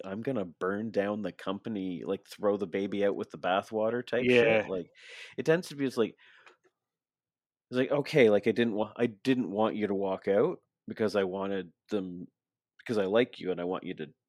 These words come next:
Speaker 1: work
Speaker 2: Mm-hmm.
Speaker 1: with, with the company." But it's like, "Okay, they got you back in. They didn't get you to walk out. But now you're just lighting a match?"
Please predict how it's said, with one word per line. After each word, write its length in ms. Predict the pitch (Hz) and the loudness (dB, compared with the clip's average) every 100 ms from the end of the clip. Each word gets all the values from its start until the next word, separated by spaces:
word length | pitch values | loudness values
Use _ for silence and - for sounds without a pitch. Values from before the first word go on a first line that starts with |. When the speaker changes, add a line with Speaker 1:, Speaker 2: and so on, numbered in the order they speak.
| _ _ _ _ _ _ | _ _ _ _ _ _
Speaker 1:
work 300 | - 107 107 | -2 0 0
Speaker 2:
Mm-hmm. 80 | 95 | -6
Speaker 1:
with, 320 | 85 92 95 - - | -8 -8 -8 -14 -8
with 140 | 104 _ | -8 _
the 60 | - | -18
company." 680 | - 160 170 - 65 131 _ _ _ _ _ _ | -6 -6 -6 -14 -16 -16 _ _ _ _ _ _
But 140 | 107 92 | -2 -2
it's 280 | 90 - | -6 -8
like, 260 | 95 90 85 - _ _ _ _ - | -4 -4 -6 -18 _ _ _ _ -8
"Okay, 320 | 113 - 147 | -6 4 4
they 140 | 101 98 | 4 2
got 260 | 107 110 | 2 2
you 120 | 120 120 | 0 0
back 340 | 107 101 - | 4 4 2
in. 380 | 95 95 98 95 _ - | -2 -2 -4 -8 _ -4
They 140 | 101 | -4
didn't 300 | 82 101 101 | 0 -2 -2
get 180 | 101 92 | -2 -2
you 140 | 98 | -2
to 80 | 95 | -4
walk 360 | 90 92 92 - | -2 -2 -4 -4
out. 300 | 90 90 - _ _ _ _ _ _ _ _ _ _ _ _ _ | -6 -4 -8 _ _ _ _ _ _ _ _ _ _ _ _ _
But 100 | - | -14
now 240 | 117 175 180 | -4 -2 0
you're 140 | 135 | -2
just 220 | 113 139 | -4 -4
lighting 340 | 104 117 139 107 | 4 4 4 -2
a 60 | |
match?" 680 | 90 98 247 302 - - - | 0 0 -2 -4 -8 -8 -10